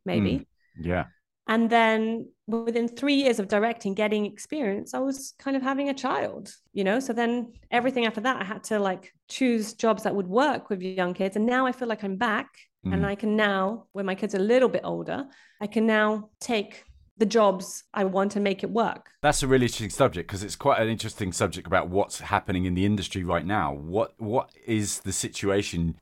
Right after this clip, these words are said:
Speaker 2: with women as directors? What's the kind of, you know, is it becoming a, a, a better situation,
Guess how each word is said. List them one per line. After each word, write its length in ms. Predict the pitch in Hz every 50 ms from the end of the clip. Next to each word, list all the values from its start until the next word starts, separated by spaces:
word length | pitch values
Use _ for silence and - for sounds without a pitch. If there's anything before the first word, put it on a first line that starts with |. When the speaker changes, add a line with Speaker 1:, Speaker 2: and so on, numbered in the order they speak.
| -
Speaker 2:
with 320 | 87 85 104 113 113 98 95
women 600 | 92 87 107 107 98 95 92 90 90 90 - - -
as 200 | 90 90 87 80
directors? 680 | - 85 80 92 101 - - - - 62 53 - -
What's 220 | - 87 92 - -
the 120 | - 101
kind 300 | - - 95 87 85 85
of, 280 | 78 76 73 - - - _ _ - _ -
you 80 | - 90
know, 160 | 82 71 71 -
is 160 | 101 92 80
it 100 | 87 82
becoming 460 | - 87 - - 92 85 78 73 73
a, 240 | 73 - - - 67 - - -
a, 140 | 80 73 -
a 100 | - 73
better 540 | 69 - - 113 117 113 - 123 113 107 - -
situation, 800 | - - 113 - - - 113 98 101 101 98 - 107 98 98